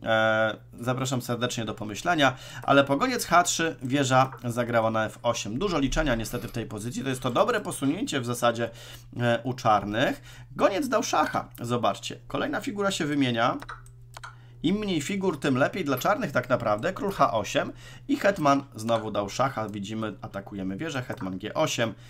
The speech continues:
e, i wieża zagrała na D cztery. Zobaczcie, co się dzieje. Grozi wieża G cztery, grozi, e, wieża H cztery z próbą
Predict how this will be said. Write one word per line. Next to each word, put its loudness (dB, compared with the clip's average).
e, 2
i 0
wieża 0
zagrała -2
na -4
D -14
cztery. -14
Zobaczcie, 2
co -8
się -4
dzieje. -6
Grozi 2
wieża -4
G -8
cztery, 2
grozi, 0
e, -4
wieża -6
H 2
cztery -2
z -14
próbą -6